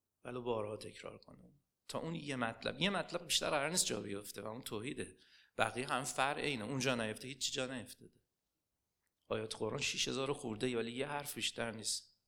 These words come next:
قل الله ثم ذرهم، همین. قرآن همین یک کلمه است. یه الله بیشتر نیست. حالا سعادت چیه؟ گفت سعادت این است که ما با پذیرش سختی کار، ببینید اینا رو ما لفاظی نکردیم، ما از خود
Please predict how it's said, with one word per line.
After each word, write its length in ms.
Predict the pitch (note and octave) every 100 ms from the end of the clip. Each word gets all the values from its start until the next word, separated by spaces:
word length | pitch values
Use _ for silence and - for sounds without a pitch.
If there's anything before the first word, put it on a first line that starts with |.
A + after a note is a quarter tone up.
| _ - _ _ -
قل 180 | D#3 D3
الله 360 | B2+ C3+ D#3+
ثم 380 | - B2 A2+ G#2
ذرهم، 480 | G2+ G2 F#2+ G#2+ G2+
همین. 360 | G#2+ G#2 G2 - _
قرآن 300 | B2 A#2+ C3
همین 240 | C#3+ C3+ C3+
یک 120 | -
کلمه 320 | - - - -
است. 220 | - - _ _ _ _ _ - - - -
یه 140 | D#3+ F#3
الله 460 | D3 C#3+ C#3 D#3 D3
بیشتر 420 | C3 - A#2 A#2
نیست. 420 | G#2+ G#2 - - - _ _ _ - - - - -
حالا 400 | - B2 G2 - - _ _ - - -
سعادت 760 | - - G#3+ A3+ A3+ B3 B3
چیه؟ 380 | - F#3+ D#3 C#3
گفت 220 | A3+ A3+
سعادت 880 | - - D3+ C#3 C3 D3 A#2+ - -
این 220 | E3+ C#3+
است 320 | A2+ G#2 - -
که 120 | A2
ما 220 | B2+ B2
با 260 | G2+ A2 -
پذیرش 720 | A#2 A2 A2 A2 C3+ D3+ A2+
سختی 580 | - G#2 - - C3
کار، 160 | - A#2+
ببینید 240 | C#3+ D3+
اینا 140 | C3 C#3+
رو 60 |
ما 100 | D3+
لفاظی 600 | D#3 C3 A#2+ - B2 A#2
نکردیم، 500 | D3+ D#3+ B2+ B2 A2+
ما 100 | G#2+
از 200 | A2+ G#2+
خود 220 | - C3